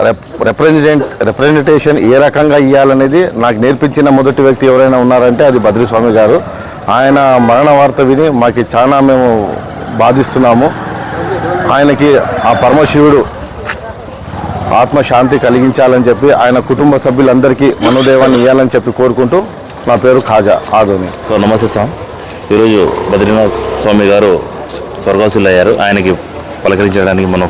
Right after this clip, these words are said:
Speaker 2: వాళ్ళ కుటుంబానికి సానుభూతి ఇవ్వడానికి మేము అందరూ వచ్చినాము. నేను చెప్పేది ఏమంటే, ఆయన,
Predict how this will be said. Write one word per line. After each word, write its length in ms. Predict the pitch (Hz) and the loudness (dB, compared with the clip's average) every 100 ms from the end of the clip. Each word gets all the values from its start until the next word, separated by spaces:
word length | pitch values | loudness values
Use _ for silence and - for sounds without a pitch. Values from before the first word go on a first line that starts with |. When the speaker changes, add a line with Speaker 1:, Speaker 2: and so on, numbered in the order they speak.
| - | -2
Speaker 2:
వాళ్ళ 240 | 92 92 | -2 0
కుటుంబానికి 680 | 87 95 98 92 101 98 92 | -2 -2 -2 0 0 0 0
సానుభూతి 380 | 92 92 92 92 | 0 0 0 2
ఇవ్వడానికి 360 | 92 90 90 | 2 0 -2
మేము 220 | 87 87 82 | -2 -2 0
అందరూ 200 | 90 90 | 0 0
వచ్చినాము. 380 | - 87 101 - - - - - - | -2 -2 -2 -6 -12 -14 -14 -14 -8
నేను 140 | 98 | -4
చెప్పేది 240 | 101 120 117 | 0 2 2
ఏమంటే, 220 | 113 117 | 2 0
ఆయన, 360 | 110 110 101 | 0 0 -2